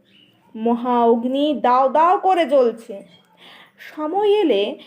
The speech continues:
সকলেই সেই মহা অগ্নিতে আত্মাহুতি দিতে হবে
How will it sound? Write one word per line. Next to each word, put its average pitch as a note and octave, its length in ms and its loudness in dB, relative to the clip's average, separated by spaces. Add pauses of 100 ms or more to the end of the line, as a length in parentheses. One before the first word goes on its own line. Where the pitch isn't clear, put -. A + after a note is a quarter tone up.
(120)
সকলেই G4 680 2 (240)
সেই F#4 680 -2
মহা A#3+ 520 -2
অগ্নিতে F4 560 -4 (380)
আত্মাহুতি B3+ 720 -4
দিতে G#3+ 240 -10
হবে - 320 -14